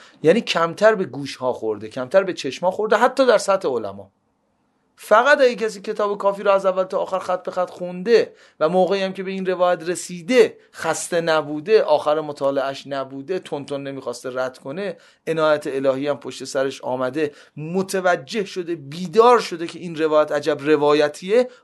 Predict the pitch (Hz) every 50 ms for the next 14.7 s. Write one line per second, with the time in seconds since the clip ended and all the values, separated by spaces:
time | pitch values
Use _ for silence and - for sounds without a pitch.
0 | _ _ - 311 381 339 208 185 - 151 139 139 127 120 135 127 127 - 135 123
1 | 117 110 110 - 117 101 104 113 110 110 107 104 107 101 104 98 98 - 104 95
2 | 98 87 87 95 101 98 _ _ _ _ _ _ _ _ _ _ _ _ _ _
3 | _ _ _ _ _ _ _ 120 127 - 123 139 139 143 143 143 _ - 123 113
4 | 110 117 135 135 131 - - 98 - 101 92 98 92 - _ - _ _ - 156
5 | 170 175 165 151 175 170 156 - 147 - - 127 127 143 139 135 - 113 113 117
6 | 123 127 135 139 _ _ - _ _ _ _ _ - - - 131 131 131 123 127
7 | 120 117 113 110 107 101 104 104 107 107 117 117 - 127 123 120 127 131 135 -
8 | _ _ _ _ _ _ - 123 117 113 107 - - - 123 120 123 127 127 -
9 | _ _ _ _ - 113 110 113 107 - - 107 107 - 127 135 131 131 - 117
10 | - - - - - - 180 208 202 190 170 139 127 131 147 156 143 135 123 117
11 | 117 120 117 120 123 156 185 202 196 196 196 202 196 - 214 202 180 - - 143
12 | 131 123 123 123 _ _ _ _ _ _ _ _ _ - 208 254 294 277 - 277
13 | - 269 269 302 285 269 233 202 196 185 180 175 165 156 143 156 147 135 - -
14 | 131 117 123 120 113 113 107 117 107 104 101 101 95 95